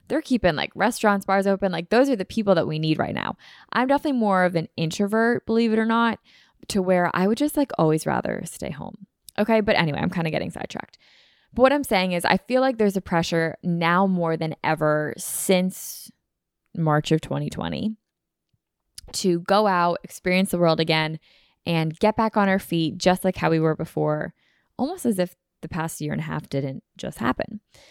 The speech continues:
I remember, like, in March, April twenty twenty, people were, you know, when we still weren't really sure, like, what was going on, what's the future gonna look like? All, it was very, very early on.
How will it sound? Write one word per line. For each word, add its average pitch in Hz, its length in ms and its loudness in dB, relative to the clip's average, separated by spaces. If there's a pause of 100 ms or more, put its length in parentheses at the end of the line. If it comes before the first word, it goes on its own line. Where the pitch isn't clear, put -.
(320)
I 196 100 0
remember, 220 560 2
like, 165 360 -2
in 165 320 -2 (100)
March, 160 520 0
April 151 320 0
twenty - 240 -2
twenty, - 260 -4
people 165 360 -2
were, 160 440 0 (420)
you 196 120 -2
know, 156 100 2
when 160 220 2
we 170 80 0
still 240 320 -2
weren't 294 200 -2
really 185 200 2
sure, 160 440 -4
like, 147 240 -8 (540)
what 185 320 2
was 233 160 -2
going 190 320 2
on, 156 520 -2
what's 208 240 0
the 220 80 -2
future 165 340 -2
gonna 156 200 0
look 156 240 -8
like? 156 300 0
All, 180 240 2
it 185 80 2
was 180 140 0
very, 196 400 0
very 147 240 -2 (100)
early - 220 -4
on. 170 260 -10